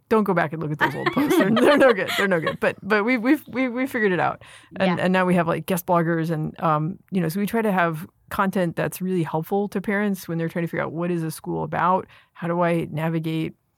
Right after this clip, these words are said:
Speaker 1: like, open enrollment and lotteries and waiting lists and stuff?" Um, and then recently we've been putting out all of our content bilingual, English
Speaker 2: Mm-hmm.
Speaker 1: and Spanish. Um, and so then, like, we cre-, I created a Facebook page to share the posts. Um, but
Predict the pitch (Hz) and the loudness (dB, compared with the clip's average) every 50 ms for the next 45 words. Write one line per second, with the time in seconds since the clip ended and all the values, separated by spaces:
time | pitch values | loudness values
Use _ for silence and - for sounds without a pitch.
0 | _ _ _ - 127 - - - - _ - 175 - - - 165 185 202 208 196 | _ _ _ -10 -10 -10 -12 -18 -18 _ -12 -12 -10 -8 -6 -2 0 2 2 2
1 | 190 180 165 156 - 135 131 135 - 170 165 - 165 160 175 185 180 175 165 160 | 2 2 0 -2 -4 -6 -6 -8 -8 -10 -10 -6 -4 -2 0 0 0 0 0 0
2 | 160 151 160 135 131 147 175 185 185 180 180 180 175 175 170 - - 165 - - | -2 -4 -6 -6 -6 -6 -4 -4 -2 -2 -2 -2 -2 -4 -4 -6 -10 -10 -6 -4
3 | 170 170 - - - - - - _ _ _ - 185 175 170 170 156 - - 185 | -4 -4 -6 -10 -18 -20 -20 -20 _ _ _ 0 0 2 2 0 -2 -4 -2 0
4 | 180 175 170 165 165 165 - 180 214 226 - 160 135 202 196 185 175 160 160 175 | 0 0 0 0 -2 -4 -2 -2 -2 0 0 -2 0 0 0 0 0 -2 -2 -2
5 | 175 175 160 156 - - - _ _ _ _ _ _ - - _ _ _ - 185 | -2 -2 -4 -6 -10 -14 -20 _ _ _ _ _ _ -20 -20 _ _ _ -2 -2
6 | 175 160 165 196 180 175 165 151 - 156 160 175 165 151 - - 160 151 156 - | -2 0 0 0 0 0 0 0 0 0 0 0 0 -2 -2 -2 -4 -4 -4 -4
7 | 156 - - 160 151 143 147 165 170 185 190 190 202 196 170 - - 175 165 170 | -6 -4 -4 -4 -4 -4 -4 -6 -4 -4 -4 -4 -6 -8 -10 -10 -8 -4 -4 -2
8 | 165 185 147 147 160 - - 151 156 165 170 175 - - - _ _ _ _ _ | -4 -4 -4 -6 -6 -6 -8 -8 -6 -4 -6 -6 -8 -10 -18 _ _ _ _ _
9 | _ _ _ - 165 165 160 156 156 147 - _ - 190 180 202 196 185 175 - | _ _ _ -4 -2 -2 0 0 -2 -4 -6 _ -2 -2 0 0 0 0 -2 -4
10 | - - _ _ _ 131 185 185 180 170 - - 180 165 - - 185 190 156 - | -8 -16 _ _ _ -4 -2 0 0 -2 -2 -2 -2 -4 -2 -4 -6 -6 -6 -6
11 | - - 180 165 - 190 170 156 - - 208 226 - - 233 202 - 208 208 214 | -6 -6 -6 -2 -2 0 0 -2 -2 -2 -4 -4 -2 -4 -6 -4 -2 -2 -2 -2
12 | 190 - - 175 151 - - 190 196 190 185 175 - - 196 196 196 190 - - | -2 -2 -4 -6 -4 -2 -2 -2 -2 -2 -4 -6 -4 -4 -2 0 0 -2 -4 -8
13 | - - - - - - - - - - 170 165 156 147 139 156 160 | -14 -18 -20 -20 -20 -20 -20 -8 -2 0 0 0 0 0 -2 -4 -6